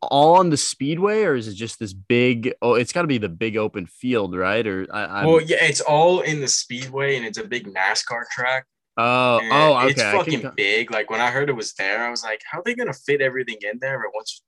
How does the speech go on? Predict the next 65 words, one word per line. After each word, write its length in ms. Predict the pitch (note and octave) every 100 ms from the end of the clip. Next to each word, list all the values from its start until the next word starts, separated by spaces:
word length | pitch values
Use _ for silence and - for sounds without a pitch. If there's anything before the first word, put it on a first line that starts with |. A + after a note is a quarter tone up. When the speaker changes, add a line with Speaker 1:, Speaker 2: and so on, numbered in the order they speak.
| _
Speaker 2:
you're 200 | A2 F#2+ -
there, 420 | F2 F#2 G2 G#2+ _ _ _ _ _ _ _ _ -
Speaker 1:
Yeah. 220 | A2+ F2+
Speaker 2:
like 80 | -
I 20 |
said, 240 | - A#2+
yeah, 140 | A#2 A#2+
if, 180 | B2+ -
if 160 | C3 C#3+
you 60 |
look 140 | F3 D3+
at 80 |
the 80 | B2
pictures 360 | - B2+ C3 G#2+
online, 460 | G2 F2+ F#2+ F#2 F#2
you'll 100 | G2
see 180 | - G2+
how 120 | F2+
expansive 600 | - - F2+ F2+ - - _
it 80 | F#3+
is. 100 | F#3+
I 160 | - C3+
wasn't, 380 | F3 B2 G#2+ -
I 80 | A#2+
didn't 140 | E3+
really 120 | A#2+ G#2
take 220 | A2 A2
too 100 | A2
many 160 | G2 -
pictures 360 | G2 - G#2
while 140 | G#2 G#2
I 20 |
was 140 | G#2 -
there. 140 | G#2 G#2 _ _ _ _ _ _ _ _ _ _
I 80 | G#2 C#3
didn't 120 | A2
really 120 | G#2+
take 100 | B2+
a 40 | G2
Speaker 1:
Gotcha. 60 |
Speaker 2:
lot 80 | A2
of 60 | -
pictures 280 | A2+ A#2 G2+
in 80 |
general. 340 | F#2 F2+ F#2+ F#2+
I 60 | A2
just 160 | G#2
like 140 | G2+ F2+
living 260 | F2+ F2+
in 60 | F2+
the 60 | E2
moment. 400 | E2 E2+ F2+ -
I 40 | F#2+
don't 120 | F#2+
like 160 | F2+ A2
Speaker 1:
Right. 220 | B2+ G#2+
Speaker 2:
pulling 120 | F2+
my 80 | F2+
Speaker 1:
No, 160 | C3 F#2+
Speaker 2:
phone 140 | F2+
out 60 | C3
every 120 | F#2
Speaker 1:
perfect. 200 | F2 -
Speaker 2:
two 120 | - G2
seconds. 600 | G2+ F#2+ G2 F#2+ -